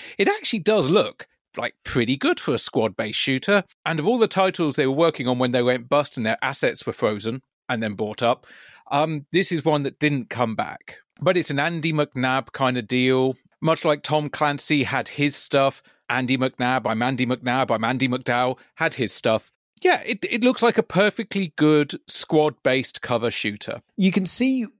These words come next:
Speaker 2: Rage's thought process here. You know, I was, I was saying this episode airs,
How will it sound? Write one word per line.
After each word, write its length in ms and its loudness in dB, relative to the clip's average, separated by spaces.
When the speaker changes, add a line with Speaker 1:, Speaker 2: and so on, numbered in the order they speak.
Speaker 2:
Rage's 800 0
thought 460 0
process 840 -4
here. 300 -6
You 180 -4
know, 140 0
I 20 0
was, 120 -6
I 60 -4
was 100 0
saying 260 -2
this 180 -2
episode 480 -2
airs, 500 -4